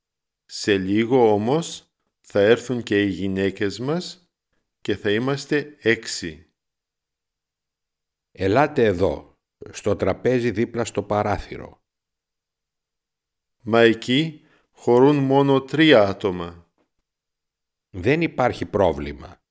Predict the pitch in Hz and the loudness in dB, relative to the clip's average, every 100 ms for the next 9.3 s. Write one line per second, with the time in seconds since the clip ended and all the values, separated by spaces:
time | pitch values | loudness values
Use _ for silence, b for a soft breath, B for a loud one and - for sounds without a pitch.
0 | _ _ _ _ _ _ _ _ _ - | _ _ _ _ _ _ _ _ _ -8
1 | 98 87 107 131 147 135 123 110 98 87 | -4 0 0 2 0 -2 -2 -2 -2 -2
2 | 127 131 110 101 - 76 - 87 85 87 | -2 -2 -2 -2 -2 -6 -4 -2 -2 -4
3 | 123 180 - _ _ _ _ _ - 98 | -8 -14 -16 _ _ _ _ _ -4 -2
4 | 95 131 139 143 104 117 - 131 127 92 | 0 0 0 0 0 -2 0 0 2 0
5 | - - - - _ _ _ _ _ _ | -2 -14 -14 -18 _ _ _ _ _ _
6 | _ _ _ _ _ _ _ 95 101 123 | _ _ _ _ _ _ _ -2 4 6
7 | 104 85 - _ _ _ _ _ _ _ | 4 2 -12 _ _ _ _ _ _ _
8 | _ _ _ 175 - 185 - 80 - - | _ _ _ -6 0 0 0 -4 -4 -6
9 | 180 - | -8 -12